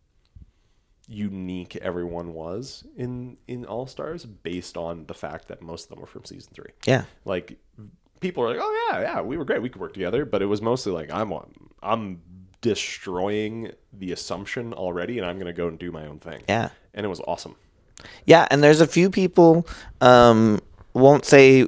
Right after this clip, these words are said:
Speaker 2: who because we don't wanna spoil anything, but, uh, just, like,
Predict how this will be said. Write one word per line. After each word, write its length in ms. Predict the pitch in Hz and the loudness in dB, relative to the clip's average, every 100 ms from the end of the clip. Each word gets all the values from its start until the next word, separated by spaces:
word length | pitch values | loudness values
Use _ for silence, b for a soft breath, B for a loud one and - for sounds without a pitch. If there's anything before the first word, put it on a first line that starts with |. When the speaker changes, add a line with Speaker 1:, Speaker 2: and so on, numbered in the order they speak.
| - 120 | 4 8
Speaker 2:
who 280 | 147 123 | 10 10
because 180 | 123 117 | 8 6
we 100 | 110 | 6
don't 160 | 107 113 | 8 6
wanna 140 | 107 | 6
spoil 340 | - 110 104 98 | 6 6 6 4
anything, 360 | 98 98 98 | 2 2 4
but, 280 | 98 104 - | 6 6 6
uh, 260 | 107 95 95 b b b b b - - | 4 6 4 b b b b b -12 4
just, 540 | 160 175 156 - - - _ _ _ _ _ _ _ _ _ _ _ _ _ - | 8 8 8 -2 -6 -14 _ _ _ _ _ _ _ _ _ _ _ _ _ 2
like, 300 | 107 104 | 6 6